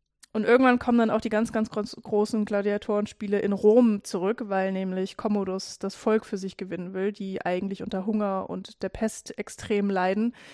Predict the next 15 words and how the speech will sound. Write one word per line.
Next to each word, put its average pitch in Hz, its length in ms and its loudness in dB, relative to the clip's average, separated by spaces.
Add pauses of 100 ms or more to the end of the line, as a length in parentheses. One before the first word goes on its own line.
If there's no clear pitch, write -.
(180)
Und 202 160 -4
er 196 60 0
möchte 202 260 -4
sie 190 120 -6
sozusagen 190 520 -8
f-, - 160 -16
davon - 240 -10
ablenken 196 560 -8 (840)
und 202 320 -4
ihre 202 200 0
Liebe 214 280 2
für - 160 -8
sich, 196 280 -6 (140)
äh, 190 180 -2
gewinnen, 190 500 -2